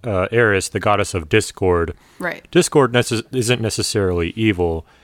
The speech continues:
Speaker 1: And so
Speaker 2: Right.
Speaker 1: that's what we're expecting here. We see plenty of discord and chaos here through their journey.
Speaker 2: Right.
Speaker 1: But we're not seeing anything that's, you know, like temptation or, you know, some major grievance that embodies some, something that we recognize as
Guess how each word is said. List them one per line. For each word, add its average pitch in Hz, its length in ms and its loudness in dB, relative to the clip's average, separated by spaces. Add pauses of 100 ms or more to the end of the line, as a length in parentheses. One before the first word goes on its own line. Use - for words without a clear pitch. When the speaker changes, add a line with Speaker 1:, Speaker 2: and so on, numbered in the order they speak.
(120)
Speaker 1:
And 175 140 -4
so - 80 0
Speaker 2:
Right. 107 60 2
Speaker 1:
that's 113 200 0
what 117 140 4
we're 101 220 2
expecting 95 500 -4
here. 87 240 -4
We 101 220 0
see 127 180 -2
plenty 117 300 -2
of 82 100 -4
discord 104 500 0
and 85 120 -8
chaos 101 440 2
here 90 320 -2 (360)
through 123 160 0
their 98 120 2
journey. 90 540 0 (280)
Speaker 2:
Right. 180 180 -6
Speaker 1:
But 107 60 2
we're 113 80 4
not 113 180 0
seeing 113 260 0
anything 101 340 0
that's, 87 320 -6
you 107 80 -4
know, 85 240 -4 (500)
like - 160 -8
temptation 98 960 0
or, 82 320 -2
you 92 100 -6
know, 82 180 -6
some 98 340 -2
major 92 400 0
grievance 92 640 -4
that 87 240 -6
embodies 87 720 -2 (320)
some, 104 380 -2 (260)
something 120 320 -2
that 104 120 -2
we 95 340 -4
recognize 90 560 -4
as 80 140 -6